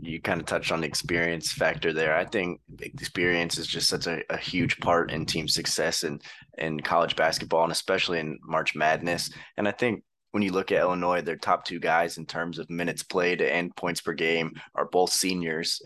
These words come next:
uh, Terrence Shannon Junior and Matthew Meyer, both transfers from Power Five schools that have, uh, N C double A tournament experience. Matthew Meyer was on that championship team at Baylor. And, uh, then you look at Arkansas's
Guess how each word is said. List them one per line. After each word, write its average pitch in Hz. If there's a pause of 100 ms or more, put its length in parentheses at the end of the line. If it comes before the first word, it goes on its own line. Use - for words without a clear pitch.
uh, 76
Terrence 85
Shannon 87
Junior 85
and 80
Matthew 82
Meyer, 80 (380)
both 92 (140)
transfers 87
from 82
Power 85
Five 85
schools 87
that 82 (180)
have, 87 (320)
uh, 78
N 95
C 101
double 92
A 92
tournament 92
experience. 85
Matthew 85
Meyer 85
was 80
on 85
that 76
championship 82
team 82
at 71
Baylor. 82 (300)
And, 78
uh, 78 (120)
then 90
you 87
look 87
at 78
Arkansas's 92